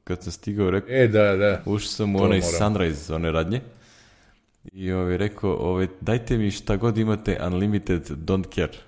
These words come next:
Speaker 1: Znači, ja ću to tošim, i on kao nešto, "Pa imamo ovo sa limitom", ne, ne, unlimited.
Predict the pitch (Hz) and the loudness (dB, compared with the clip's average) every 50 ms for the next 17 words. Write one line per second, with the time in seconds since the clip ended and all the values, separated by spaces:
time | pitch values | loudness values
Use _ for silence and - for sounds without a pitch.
0 | _ _ - 85 82 85 80 - - 92 92 95 95 - - 90 - - - - | _ _ -10 -8 -8 -8 -8 -8 -4 0 0 0 0 -2 -6 -10 -10 -12 -4 -2
1 | 104 101 98 - 92 90 95 104 107 101 - 117 113 110 113 113 117 - 101 - | -2 -2 -2 -4 -6 -4 -2 -2 -4 -4 -4 -4 -2 -2 -2 -4 -4 -6 -8 -6
2 | - - 85 113 143 170 156 139 135 135 143 139 131 117 98 90 - - - - | -4 -4 -4 -2 -2 -4 -4 -4 -4 -2 -2 0 0 0 -2 -2 -6 -14 -14 -14
3 | - - 98 95 95 95 98 113 120 120 117 117 - 98 101 120 120 110 90 76 | -8 -4 -2 -2 -2 -2 -2 -2 -4 -4 -4 -4 -4 -2 -2 0 0 0 -2 -2
4 | 64 62 - - - 104 120 135 135 120 110 104 95 82 - 73 | -6 -10 -14 -8 -4 -2 0 0 0 0 0 0 -2 -4 -6 -10